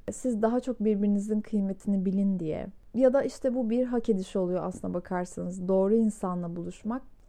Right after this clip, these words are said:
aslında hak edilmesi gereken bir şey de oluyor. Ee, yani bölümün sonunda aslında şunu görüyorsun. Ruh eşleri birbirlerinin her versiyonda, her hayatta tanır ve sever. Ve asla incitmez.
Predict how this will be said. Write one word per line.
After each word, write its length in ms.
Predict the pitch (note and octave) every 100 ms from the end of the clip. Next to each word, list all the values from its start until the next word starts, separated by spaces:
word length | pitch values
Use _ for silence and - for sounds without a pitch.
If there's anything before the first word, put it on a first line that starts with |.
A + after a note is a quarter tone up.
| -
aslında 500 | F#3 - G#3+ G3+ G#3+
hak 160 | A3
edilmesi 500 | G3+ F3+ F3 E3+ -
gereken 460 | F#3 E3+ F3+ F3 F3+
bir 60 | F3+
şey 200 | - -
de 60 |
oluyor. 400 | - - - A#3+ - - - - - - - - -
Ee, 100 | - A#3+ B3 B3
yani 320 | B3+ F#4+ G#4+
bölümün 320 | D4+ D#4 E4+ F4+
sonunda 460 | - E4 D#4 D#4
aslında 640 | C#4+ C#4 C#4 C4+ C#4+ D4 D4+
şunu 520 | - - B3 B3+ B3+ -
görüyorsun. 680 | G3+ G3+ F#3 F3+ F#3 - C#4+ - -
Ruh 160 | C4 F4
eşleri 560 | F#4 - C4 B3+ D#4
birbirlerinin 520 | C4+ B3 C4+ C#4 C#4+ D4+
her 400 | C4 C4 C4+ B3
versiyonda, 840 | G#3 F#3+ - - E3+ E3+ D3+ A2 -
her 260 | - F#3 G3
hayatta 640 | G#3 G3+ F#3 F3 - G3+
tanır 480 | G3+ F#3 F3+ G#3 -
ve 100 | G#3+
sever. 600 | G#3 - F3 E3 F3+ - - - - - - - -
Ve 100 | A#3 -
asla 560 | - A#3+ - G#3+ G3 F#3+
incitmez. 880 | - F#3 F3+ F3+ - F3+ G3 - -